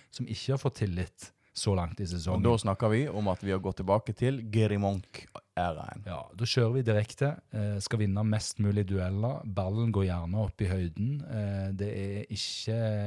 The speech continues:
Speaker 1: lang tid mellom hver berøring før vi er fremme i, eh, i an-,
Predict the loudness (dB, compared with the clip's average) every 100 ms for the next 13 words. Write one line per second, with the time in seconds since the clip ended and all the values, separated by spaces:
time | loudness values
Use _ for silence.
0 | -4 -10 -8 -4 0 0 -2 -2 -2 0
1 | 0 0 0 -2 -2 -2 0 0 2 2
2 | 4 2 2 -2 0 0 0 0 -2 -2
3 | -4 -4 -4 -2 -2 -2 -2 -2 -2 -4
4 | -6 -6 -8 -6 -8